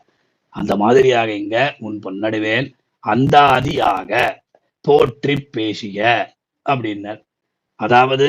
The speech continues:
போற்றி மங்களாசாசனம் செய்து ஸ்தோத்திரம் செய்தபடி, பேசிய,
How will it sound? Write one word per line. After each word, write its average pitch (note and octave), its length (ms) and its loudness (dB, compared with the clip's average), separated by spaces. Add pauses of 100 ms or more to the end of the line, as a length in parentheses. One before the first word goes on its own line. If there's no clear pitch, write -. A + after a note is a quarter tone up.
(120)
போற்றி D3 600 0
மங்களாசாசனம் B2+ 1120 0
செய்து A2+ 380 -6 (460)
ஸ்தோத்திரம் D3+ 640 2
செய்தபடி, A2 520 -4 (1120)
பேசிய, D3 500 6